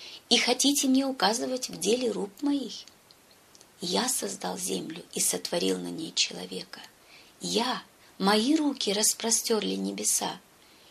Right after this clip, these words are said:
и всему воинству их дал закон я. Ко мне обратитесь, и будете спасены все концы земли, ибо я Бог, и нет иного». Исайя, глава сорок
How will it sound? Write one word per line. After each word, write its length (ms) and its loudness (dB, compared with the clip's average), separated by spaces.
и 80 2
всему 500 2
воинству 600 -2
их 340 -6
дал 220 -8
закон 640 -10
я. 320 -10
Ко 120 4
мне 300 4
обратитесь, 920 -2
и 80 0
будете 500 -4
спасены 720 -2
все 420 0
концы 400 -4
земли, 480 -8
ибо 220 0
я 380 0
Бог, 420 -4
и 100 4
нет 480 -2
иного». 500 -12
Исайя, 460 -2
глава 280 -2
сорок 320 -4